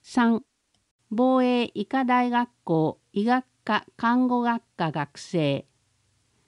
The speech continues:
二と三の対象は、十八歳から二十歳。四、航空学生。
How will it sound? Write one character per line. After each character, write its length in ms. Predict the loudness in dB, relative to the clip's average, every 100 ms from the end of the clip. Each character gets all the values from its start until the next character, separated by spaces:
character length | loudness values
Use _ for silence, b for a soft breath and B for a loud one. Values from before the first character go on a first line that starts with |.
| _ _
二 160 | 2 2
と 140 | 0
三 340 | 0 2 2 4
の 160 | 2
対 280 | 0 -4 -4
象 260 | -4 -2 0
は、 260 | -2 -4 -12 _ _ _ -4
十 200 | -2 0
八 200 | -2 -4
歳 380 | -8 -4 -2 -2
か 160 | -4
ら 120 | -4 -2
二 160 | -2
十 160 | -2 -2
歳。 520 | -4 -6 -4 -4 -8 _ _ _ _ _ _ _ _ _ _ _
四、 320 | 2 4 4 0 _ _ _ _ _
航 260 | 0 0 0
空 380 | 0 0 2
学 260 | 0 -4 -6
生。 480 | -6 0 0 0